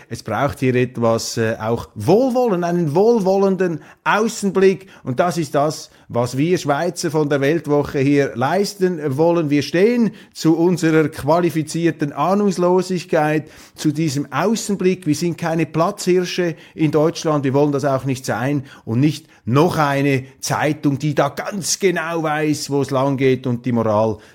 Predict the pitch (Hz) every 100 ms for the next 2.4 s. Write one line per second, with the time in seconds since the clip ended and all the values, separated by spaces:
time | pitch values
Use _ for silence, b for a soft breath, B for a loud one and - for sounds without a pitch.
0 | B 117 127 147 170 156 143 139 131 135
1 | 165 156 B B 101 156 214 214 - B
2 | 147 156 156 135